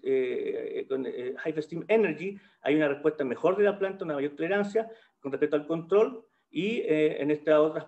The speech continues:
eh, eh, cultivos se puede apreciar, eh, básicamente una, un mayor desarrollo del producto, ya que, eh, le permite rápidamente superar cualquier adver-, eh,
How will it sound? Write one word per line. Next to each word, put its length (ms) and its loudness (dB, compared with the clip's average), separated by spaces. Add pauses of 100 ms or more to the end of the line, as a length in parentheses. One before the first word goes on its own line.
eh, 260 0
eh, 240 -2
cultivos 540 -2 (160)
se 140 -4
puede 200 6
apreciar, 540 0 (180)
eh, 160 -2
básicamente 560 -4
una, 300 -2
un 80 -8
mayor 240 4
desarrollo 400 2
del 120 2
producto, 400 -2
ya 280 2
que, 440 -2 (240)
eh, 680 4
le 180 -2
permite 580 2
rápidamente 540 0
superar 560 0
cualquier 420 -2
adver-, 320 -2
eh, 180 -2